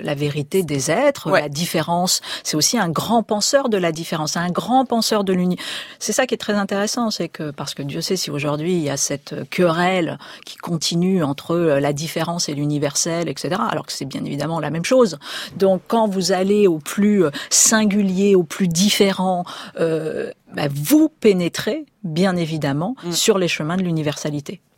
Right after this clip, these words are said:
Speaker 2: Peut-on parler de devoir de gratitude ? Vous avez employé l'expression, Cynthia
Speaker 1: Mm.
Speaker 2: Fleury, comme on parle aujourd'hui de devoir de, de, devoir du pardonner ou de droit à l'oubli, justement. Est-ce que ce sont des,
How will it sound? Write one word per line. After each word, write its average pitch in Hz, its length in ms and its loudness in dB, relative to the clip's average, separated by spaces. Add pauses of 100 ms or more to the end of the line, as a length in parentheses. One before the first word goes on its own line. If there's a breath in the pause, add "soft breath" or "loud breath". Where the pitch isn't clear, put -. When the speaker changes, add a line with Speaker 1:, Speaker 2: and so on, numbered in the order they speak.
(540 loud breath)
Speaker 2:
Peut-on 269 280 0
parler 196 380 0
de 147 100 -4
devoir 220 480 4
de 180 100 -6
gratitude ? - 520 -8
Vous 180 160 -2
avez 175 160 4
employé 170 300 -4
l'expression, 156 460 -10
Cynthia 170 300 -8
Speaker 1:
Mm. 214 40 -8
Speaker 2:
Fleury, 151 260 -8
comme 156 200 0
on 156 100 -4
parle 185 180 2
aujourd'hui 151 340 0
de 139 100 -6
devoir 160 500 2
de, 123 460 -4
de, 113 120 -4
devoir 139 460 2
du 131 100 -14
pardonner 156 640 4
ou 156 120 -2
de 135 120 -2
droit 156 280 4
à 185 100 6
l'oubli, 175 460 -2
justement. 156 420 -2
Est-ce 190 140 0
que 175 80 -6
ce 160 140 -6
sont 185 180 -2
des, 147 220 -2